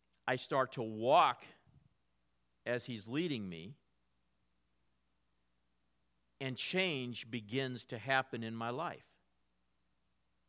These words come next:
Right? I've shared some of my testimony before where I, you know, I, I, I gave my life to Christ in July of,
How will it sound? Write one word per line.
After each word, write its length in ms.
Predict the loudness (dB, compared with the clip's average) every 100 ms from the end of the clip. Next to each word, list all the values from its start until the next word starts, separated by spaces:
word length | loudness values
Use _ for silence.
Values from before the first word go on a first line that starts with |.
| _ _ _ _
Right? 320 | 0 2 2 -2 _ _ _ _ _ _ _ _ _
I've 140 | 2 4
shared 340 | 4 4 4
some 300 | 0 -2 0
of 60 | 0
my 200 | 0 -2 -4
testimony 580 | -2 -2 -2 -4 -4 -4
before 600 | -8 -10 -4 -2 0 0
where 380 | -2 0 0 -2 -14 _ _ _ _ _ _ _ -16 0
I, 340 | 4 6 4 -2 -20 -20 -8
you 80 | -2
know, 260 | 0 0 -4
I, 300 | -8 -6 -6
I, 60 | -4 -4
I 60 |
gave 260 | 0 0 2
my 140 | 2
life 240 | 2 0 -2
to 80 |
Christ 500 | -8 0 2 2 -2
in 200 | -8 -8
July 580 | -6 -2 4 4 4 2 -2
of, 340 | 0 2 0